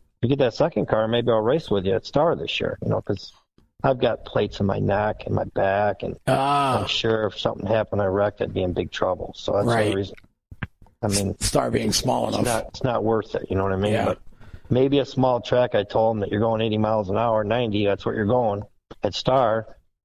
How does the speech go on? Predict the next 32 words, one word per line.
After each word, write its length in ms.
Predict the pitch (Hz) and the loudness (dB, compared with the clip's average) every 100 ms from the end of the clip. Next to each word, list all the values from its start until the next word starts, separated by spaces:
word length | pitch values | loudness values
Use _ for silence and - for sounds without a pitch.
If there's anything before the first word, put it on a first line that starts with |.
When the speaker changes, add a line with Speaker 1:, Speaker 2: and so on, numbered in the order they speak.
| _ | _
Speaker 1:
You 80 | 107 | 0
know, 200 | 107 110 | 0 0
it'd 120 | 104 | -2
be 240 | 92 98 - - | -2 -2 -4 -4
pretty 180 | - 117 | -2 -2
safe. 420 | - 135 101 - - _ _ | 0 -2 -2 -10 -20 _ _
Speaker 2:
Yeah. 380 | 170 196 139 95 - _ _ _ - | 0 0 -2 -6 -10 _ _ _ 0
Well, 100 | 190 | 2
that 140 | 196 | 2
would 120 | - | 2
be 100 | 339 | 2
Speaker 1:
So, 100 | 330 | 2
Speaker 2:
fun. 300 | 107 123 165 - - _ _ _ _ - - | 2 0 0 -2 -10 _ _ _ _ -10 -2
Speaker 1:
well, 120 | 160 | 2
yeah, 180 | 147 147 | 2 2
I'm 160 | - 156 | 0 0
gonna 140 | 135 | 0
get 140 | 113 | 0
in 120 | 113 110 | 0 0
the 80 | |
car 340 | 110 113 107 117 | 0 0 2 0
and 100 | 98 - | -4 -4
test 320 | - 120 - | -2 -2 -4
it 140 | 120 - - | -8 -8 -8
when 120 | - | -4
we 120 | 104 98 | -2 0
go 80 | |
down 240 | 101 117 113 | 0 0 0
there 140 | 92 | 0
this 220 | 90 90 | 0 0
year, 200 | 107 110 | 0 -2
but 160 | 101 - | -2 -8